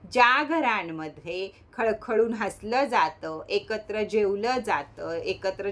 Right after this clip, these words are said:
छानपैकी गप्पाटप्पा होतात, त्या घरातनं लक्ष्मी कायम वास करते. पण ज्या घरामध्ये सदानकदा घाणेरडी तोंड, सदानकदा एकमेकावर तोंड टाकणं, सदानकदा भांडाभांडी करणं,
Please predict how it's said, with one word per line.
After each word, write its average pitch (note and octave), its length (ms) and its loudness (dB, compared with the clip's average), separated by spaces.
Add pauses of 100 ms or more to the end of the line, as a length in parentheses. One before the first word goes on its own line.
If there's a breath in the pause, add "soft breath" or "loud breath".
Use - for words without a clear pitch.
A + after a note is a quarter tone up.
छानपैकी F#3+ 500 -4
गप्पाटप्पा G3 800 0
होतात, D3+ 420 -4 (320 loud breath)
त्या A3+ 240 8
घरातनं F#3 640 -2
लक्ष्मी F3 640 -8 (100)
कायम G#3 500 0
वास E3 300 2
करते. D#3 400 -6
पण E3 320 -6
ज्या F#3+ 240 4
घरामध्ये E3 880 -4 (240 loud breath)
सदानकदा A3 920 0
घाणेरडी G3 600 -4
तोंड, E3 400 -6
सदानकदा G#3 880 0
एकमेकावर F3+ 760 -2
तोंड B3 460 -4
टाकणं, E3 400 -2
सदानकदा F#3+ 760 -2
भांडाभांडी F#3+ 720 -4
करणं, E3+ 460 -10